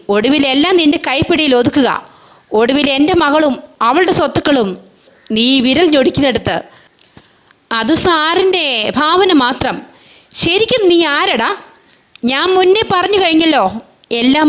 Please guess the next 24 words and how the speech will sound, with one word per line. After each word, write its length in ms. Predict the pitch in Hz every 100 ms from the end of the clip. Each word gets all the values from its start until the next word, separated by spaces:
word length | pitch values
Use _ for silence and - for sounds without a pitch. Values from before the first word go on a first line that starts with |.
| 285
അറിയുന്നവൻ 480 | 269 349 349 240 185 185 - _ 233
ഭഗവാൻ 400 | 233 277 277 262 247
അല്ലെന്നും. 360 | 277 285 190 185 - - - _ _ 208
എൻ്റെ 220 | 220 262 339 311
മകളെ 360 | 285 320 320 254 214 233
നീ 100 | 285 381 311
എങ്ങനെ 260 | 349 440 427
കണ്ടെത്തി? 440 | 285 311 302 247 202 - _ _ _ _ _ _ _ _ 233
അത് 200 | 254 330 285 233 - 208
ദൈവമായിട്ട് 640 | 254 320 403 320 277 226 226 185 - 320
ഒരു 120 | 403 285
കണ്ടുമുട്ടൽ. 520 | 240 277 254 208 160 - - - _ 269
എടാ, 180 | 330 294 175 - _ 214 277
ദൈവം 280 | 381 415 381
എന്നൊരാൾ 260 | 320 302 294
നിനക്കൊപ്പം 400 | 277 320 349 302 262
ഉണ്ടായിരുന്നെങ്കിൽ 560 | 262 285 247 247 220 165 - _ 240
ഇങ്ങനെ 280 | 285 370 330 285
ഒരു 80 | 233
ഗതി 180 | 240 294 254
വരുമോടാ? 400 | 233 294 190 190 285 - - - _ _ 214
അത് 200 | 220 330 359 339 262 226 -
സാറ് 240 | 359 427 370
പറഞ്ഞത് 300 | 330 302